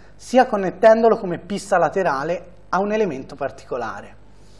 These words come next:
Quando diventa evidente che le proprietà elastiche dei materiali disponibili erano fondamentali per il rendimento dell'arco, egli devia su una pista laterale che lo porta attraverso libri di testo sull'elasticità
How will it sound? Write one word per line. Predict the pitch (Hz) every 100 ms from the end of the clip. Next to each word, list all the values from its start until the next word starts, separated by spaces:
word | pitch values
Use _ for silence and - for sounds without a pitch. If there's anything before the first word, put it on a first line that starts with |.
| - - - - -
Quando | 247 269 233
diventa | 208 208 208
evidente | 190 185 170 156 160
che | -
le | 160
proprietà | 160 147 180 190 220
elastiche | 196 170 175 - 151 165
dei | 156
materiali | 156 151 165 180 190
disponibili | 165 - - 165 170 156 147 -
erano | 185 196 185
fondamentali | 185 165 165 165 165 185 160
per | 135 139
il | 135
rendimento | 151 151 156 175 170
dell'arco, | 151 147 139 131 - - 175 - - - -
egli | - 226 233 226 240 -
devia | 165 180 185 226
su | 220 208
una | 180
pista | 165 196 -
laterale | 180 151 170 139 123 131 - - -
che | - 208
lo | 214
porta | 202 170 180
attraverso | 165 190 220 226 226 226
libri | 196 208 190
di | 170
testo | 165 131 135 - 180
sull'elasticità | 170 190 190 196 - - 190 - 160 143 113